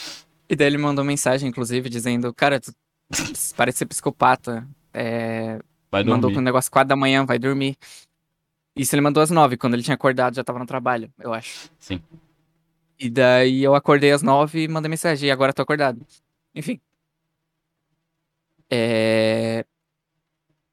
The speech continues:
Speaker 1: Daí, o que que a gente pensou pro primeiro episódio foi esse negócio de a gente só f-,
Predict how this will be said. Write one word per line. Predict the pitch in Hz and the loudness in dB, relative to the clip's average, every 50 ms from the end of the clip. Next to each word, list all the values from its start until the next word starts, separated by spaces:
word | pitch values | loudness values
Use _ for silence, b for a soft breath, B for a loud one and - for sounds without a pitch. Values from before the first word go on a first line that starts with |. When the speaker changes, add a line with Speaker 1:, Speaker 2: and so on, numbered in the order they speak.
| _ _ _ _ _ _ _ _ _ | _ _ _ _ _ _ _ _ _
Speaker 1:
Daí, | 175 160 170 156 160 170 175 180 190 | -4 0 2 4 4 4 2 2 -2
o | - | -4
que | - - 208 | -4 -6 -6
que | - | -4
a | 202 | -4
gente | 202 190 - | -6 -6 -6
pensou | - 185 175 - - 160 | -6 -6 -6 -4 -6 -6
pro | - 160 | -6 -6
primeiro | 151 151 143 143 | -6 -2 -2 -2
episódio | 143 - 135 139 143 143 - | -2 -2 0 0 0 2 0
foi | 139 | -2
esse | 139 - - | -2 -2 -4
negócio | 139 143 131 131 127 156 185 - 165 | -4 -2 0 2 2 2 0 -2 -6
de | - 131 | -6 -6
a | 120 | -6
gente | 117 123 113 - | -6 -6 -6 -4
só | - 135 120 123 | -2 -2 -2 -2
f-, | 120 - - | -4 -8 -16